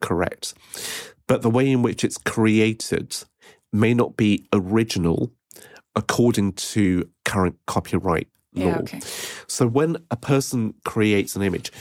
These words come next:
Speaker 1: so you can be inspired by what you've seen and paint something or take a photograph of something, um, inspired by what you've seen or even try and replicate it. But that's your photograph. But if what you're using is elect-, intellectual property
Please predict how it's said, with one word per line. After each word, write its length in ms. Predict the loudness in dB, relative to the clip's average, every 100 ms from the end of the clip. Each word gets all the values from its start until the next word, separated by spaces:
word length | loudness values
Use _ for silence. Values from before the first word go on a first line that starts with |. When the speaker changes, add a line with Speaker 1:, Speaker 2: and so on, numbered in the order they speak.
| -14
Speaker 1:
so 160 | 0 0
you 80 |
can 160 | 2 2
be 120 | 4
inspired 680 | 4 2 -2 2 4 2 2
by 340 | 0 2 0 -2
what 260 | -2 -2 -2
you've 200 | -4 -6
seen 420 | -2 0 0 -6 -10 -20 _ -4
and 160 | -4
paint 280 | 0 -2 -2
something 520 | -4 -6 -4 -4 -6 -10 -20 -20 -20 _ 2
or 360 | 4 4 2 -4
take 260 | -4 -2 -2
a 40 |
photograph 800 | -2 -2 0 -2 -2 -4 -12 -16 -20 _
of 140 | -2 -2
something, 540 | -4 -4 -4 -6 -6 -16 -16 -14 -16 -4
um, 200 | 0 0 2
inspired 460 | -2 0 0 0 2
by 320 | 0 2 -2
what 200 | -4 -4
you've 100 | -4
seen 240 | -4 -2 0
or 200 | 0 -2
even 220 | -2 0
try 220 | -2 0 0
and 100 | 0
replicate 420 | -2 -2 -4 -2
it. 60 |
But 100 | 0
that's 280 | 0 -2 0
your 160 | 0 0
photograph. 680 | -2 -4 -4 -4 -4 -8 -16 -16 -14 -16 -16 -2
But 160 | -2 0
if 180 | -2 2
what 140 | 0 2
you're 80 |
using 400 | 4 4 2 2
is 140 | 2 2
elect-, 300 | 2 0 -2 -2
intellectual 400 | 0 0 0 -6
property 600 | -4 -4 -2 0 0